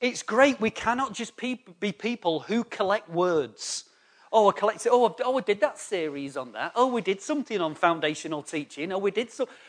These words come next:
We're not collectors of words. We're having our life established.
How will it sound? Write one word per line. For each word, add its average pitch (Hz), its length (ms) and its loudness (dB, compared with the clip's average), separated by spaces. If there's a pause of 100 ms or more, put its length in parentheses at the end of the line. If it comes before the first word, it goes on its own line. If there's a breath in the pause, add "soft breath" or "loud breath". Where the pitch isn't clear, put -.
We're 220 140 8
not 220 460 2
collectors 202 600 2
of 156 160 -4
words. 147 480 -2 (220 loud breath)
We're 180 180 8
having 214 380 4
our 190 180 8
life 180 320 6
established. 160 760 -2